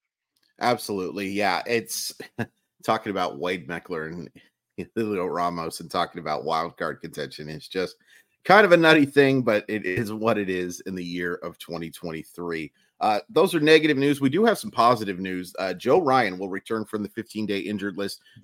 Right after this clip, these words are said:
to start Saturday against the Rangers. Uh, last minor league rehab start, he threw seventy-one pitches and struck out seven over four innings of one-run baseball. This is his first start since landing on the injured list on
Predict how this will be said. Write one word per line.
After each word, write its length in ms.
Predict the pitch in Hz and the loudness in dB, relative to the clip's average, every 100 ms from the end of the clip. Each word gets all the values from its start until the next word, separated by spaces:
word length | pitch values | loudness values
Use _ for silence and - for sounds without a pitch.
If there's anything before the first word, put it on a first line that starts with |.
| _ | _
to 80 | - | -10
start 460 | - - 117 117 - _ - | -8 0 2 2 -2 _ -12
Saturday 760 | - 143 127 98 87 95 107 - | 2 4 4 2 -2 -4 -6 -10
against 460 | 82 95 87 - | -8 -8 -8 -8
the 80 | 90 | -8
Rangers. 640 | 90 110 110 113 113 - - | -4 -4 -2 -2 -2 -6 -4
Uh, 280 | 101 95 92 - _ - | -2 0 -2 -6 _ 2
last 240 | 120 135 | 4 6
minor 200 | 143 139 135 | 4 4 2
league 180 | 131 | 0
rehab 360 | 110 117 120 107 | -2 0 0 -2
start, 260 | - 110 107 | 0 0 0
he 40 | |
threw 160 | - 104 | -8 -8
seventy-one 600 | - 127 120 117 117 110 | 0 0 0 -4 -4 -4
pitches 460 | 113 - 107 - | -6 -6 -10 -8
and 140 | 92 92 | -12 -12
struck 340 | - 110 - | -4 -4 -2
out 180 | 107 - | -4 -2
seven 340 | - 110 104 - | -2 -2 -4 -6
over 240 | 101 92 | -8 -8
four 320 | - 113 113 | -6 0 0
innings 280 | 101 101 95 | 0 -4 -8
of 100 | 98 | -10
one-run 400 | 95 101 95 95 | -8 -6 -6 -6
baseball. 600 | 92 120 123 127 123 123 - _ - | -2 -4 -2 2 2 2 -8 _ -6
This 200 | 113 - | -4 -2
is 180 | 131 127 | -2 0
his 160 | 139 - | -4 -2
first 300 | 127 120 - | -2 -2 0
start 260 | 120 113 | 0 0
since 280 | - 104 - | -4 -10 -6
landing 240 | 110 107 | -4 -2
on 80 | 104 | -4
the 80 | 101 | -4
injured 340 | 95 110 104 95 | -4 -4 -4 -4
list 300 | 104 - _ _ _ - | -6 -8 _ _ _ -2
on 220 | 98 | -2